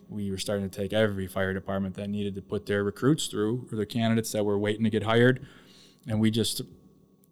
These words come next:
and thankfully, with the due diligence of all the proctors, they're a great group of guys, great team. We didn't have one single covid case that we know of come out of Mabus twenty-four C pat, both from a candidate side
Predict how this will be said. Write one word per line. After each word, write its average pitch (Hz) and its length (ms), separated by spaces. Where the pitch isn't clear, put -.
and 117 500
thankfully, 131 600
with 113 260
the 107 140
due 113 180
diligence 113 480
of 98 80
all 104 160
the 101 80
proctors, 110 580
they're 101 180
a 90 60
great 104 380
group 104 240
of 98 100
guys, 104 320
great 110 320
team. 110 400
We 117 100
didn't 110 140
have 98 180
one 107 380
single 110 720
covid 104 460
case 110 540
that 101 160
we 104 100
know 104 280
of 98 260
come 107 280
out 98 280
of 95 400
Mabus 101 280
twenty-four 101 420
C 113 200
pat, 95 300
both 113 260
from 107 140
a 101 60
candidate 110 360
side 107 380